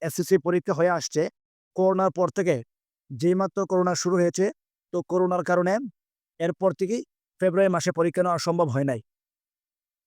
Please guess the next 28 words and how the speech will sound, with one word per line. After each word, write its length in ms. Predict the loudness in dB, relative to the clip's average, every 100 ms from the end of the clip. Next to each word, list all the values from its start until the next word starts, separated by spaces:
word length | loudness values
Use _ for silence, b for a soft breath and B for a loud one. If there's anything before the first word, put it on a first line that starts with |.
| _ _ _
কারণ 220 | -2 0 0 0
দুই 120 | 0 2
বছর 300 | 2 2 0
করোনা 300 | 2 0 0 -4 -12 _
চলে 200 | 0 2
গেছে, 200 | 2 0 -2
দুই 220 | 2 2
বছরে 340 | 4 2 2 0 -2 _ _ _ -2
অনেকটাই 460 | 0 0 0 -2 0
শিক্ষাবর্ষ 460 | -2 0 0 0 0 -2 -4 _ _ _ -6
এলোমেলো 380 | 0 2 4 6
হয়ে 160 | 4
গেছে। 280 | 2 -2 -4 -10 _ _ _
যেটা 240 | -4 -2 0
ফেব্রুয়ারি 320 | 0 2 2 2
নেওয়ার 240 | 2 0 0
কথা, 180 | -2 -2 -4 b b b _
সারা 340 | -6 0 2 2
জ-, 140 | -2 -14 -12 -8 -8 -6 0
জীবনে 260 | 2 2 2
বাংলাদেশ 320 | 0 0 0
ইতিহাসের 360 | 0 2 0 -2 _ _
পর 100 | -4
থেকে 260 | 0 0 0 0
সবসময় 480 | -4 -2 0 0 -2 _ _ _ -4
ফেব্রুয়ারি 300 | 0 4 2
মাসে 200 | 2 0 -2 -4 _ _ _ -6
এই 180 | -4